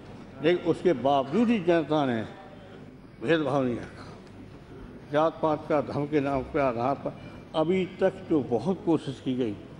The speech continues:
तब भी ये चल नहीं पाया। उत्तर प्रदेश में गौतम बुद्ध की धरती है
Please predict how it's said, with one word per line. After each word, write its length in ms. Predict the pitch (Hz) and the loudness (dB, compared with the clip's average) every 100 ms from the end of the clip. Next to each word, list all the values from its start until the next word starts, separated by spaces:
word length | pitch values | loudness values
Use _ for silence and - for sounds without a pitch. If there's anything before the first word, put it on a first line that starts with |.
| - - - - | -16 -18 -14 0
तब 80 | 165 | 0
भी 200 | 165 180 | 4 2
ये 60 | |
चल 260 | 165 - 165 | 4 4 2
नहीं 140 | 143 | 2
पाया। 260 | 113 107 101 - - - - - - - - - - | 0 -2 -6 -8 -10 -12 -12 -16 -16 -16 -16 -12 0
उत्तर 260 | 196 185 | 2 4
प्रदेश 260 | 151 110 - | 2 0 -6
में 920 | 110 - - - - - - - 117 | -10 -12 -16 -18 -18 -18 -18 -14 -4
गौतम 320 | 120 160 156 208 | 2 2 4 2
बुद्ध 280 | 180 190 | 4 2
की 100 | 202 | 2
धरती 340 | 202 160 170 196 | 2 2 2 2
है 220 | 175 180 | 4 4